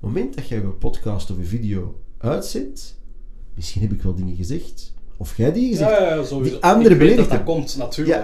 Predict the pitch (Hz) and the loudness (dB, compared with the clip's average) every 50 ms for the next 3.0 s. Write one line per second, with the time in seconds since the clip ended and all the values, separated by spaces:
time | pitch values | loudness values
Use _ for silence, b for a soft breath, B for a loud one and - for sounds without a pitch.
0 | 104 - - b b b b b b - 135 156 170 170 160 - - 131 151 156 | -4 -8 -10 b b b b b b -2 0 0 0 0 -2 -4 -6 -6 -6 -6
1 | - - - - - - - - - 120 123 - - 233 247 233 226 156 123 156 | -8 -12 -14 -16 -16 -16 -16 -10 -8 -8 -8 -6 -4 -4 -4 -4 -4 -6 -6 -4
2 | 202 233 226 - - - 147 131 120 - - - 110 - - 113 - 117 110 | -4 -4 -4 -6 -6 -6 -6 -6 -6 -6 -6 -8 -8 -6 -6 -6 -6 -6 -8